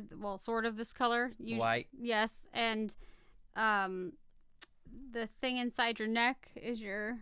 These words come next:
Speaker 2: Throat.
Speaker 1: Yes, so put those together. <laughs>
Speaker 2: Lesser white throat?
Speaker 1: Yes, good job. <laughs>
Speaker 2: Oh my gosh. Okay. So, so same color as a polar bear.
Speaker 1: Okay, white.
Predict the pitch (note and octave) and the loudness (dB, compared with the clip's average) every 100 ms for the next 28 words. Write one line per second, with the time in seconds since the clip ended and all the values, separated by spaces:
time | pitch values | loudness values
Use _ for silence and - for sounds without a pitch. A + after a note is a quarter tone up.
0 | - - G#2 - C#3+ A#3 A3+ A3+ A#3 - | -10 -6 -6 -6 -10 -6 -2 -2 -6 -12
1 | - A#3+ A3 A#3 B3 - C4 B3 B3+ D4+ | -10 -10 -8 -2 -2 -2 2 4 8 8
2 | D#4+ - C3+ - D3 C#3 D#3+ - F3 F#3 | 8 2 2 6 6 8 6 2 4 6
3 | B3 E4 F#4 C#4+ - E4+ A#4 F#4 D#4 F#4 | 6 8 10 10 6 4 10 10 10 6
4 | E4+ - - F#2+ - - B4+ B4+ - - | 0 -2 -2 -4 -10 -10 -10 -10 -14 -20
5 | _ - D3+ D#3+ D3+ C3+ B2 - - - | _ 0 2 4 4 2 2 -6 -16 -14
6 | - - - - - - - - - - | -14 -16 -18 -18 -20 -20 -20 -20 -20 -18
7 | - - - - - D3+ C#3 B2+ B2 A#2 | -20 -20 -16 -14 -2 4 6 6 6 4
8 | A#2 - _ _ _ _ _ - - - | 2 -2 _ _ _ _ _ -20 -20 -20
9 | - - - - _ _ _ - - - | -20 -20 -20 -20 _ _ _ -20 -20 -20
10 | - - _ - - - - - - E3+ | -20 -20 _ -20 -18 -18 -18 -20 0 6
11 | D3 D3 - F3+ G#3 G3 G3+ G3+ G3+ D3+ | 6 6 2 4 6 8 10 10 6 6
12 | A#2+ A2+ A2+ B2+ C4 C#4+ G#3+ G3+ B3 | 4 6 2 2 2 4 4 4 2